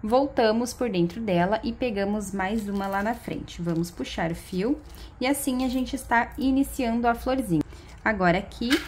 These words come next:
nós vamos trabalhar com a seguinte sequência:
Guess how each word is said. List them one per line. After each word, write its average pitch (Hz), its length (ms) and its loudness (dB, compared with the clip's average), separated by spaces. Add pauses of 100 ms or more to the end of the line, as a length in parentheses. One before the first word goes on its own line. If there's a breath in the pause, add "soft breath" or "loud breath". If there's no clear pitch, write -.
(140)
nós 254 220 2
vamos 247 400 0
trabalhar 254 760 0
com 269 300 2 (120)
a 254 100 4
seguinte 233 480 2
sequência: 202 600 0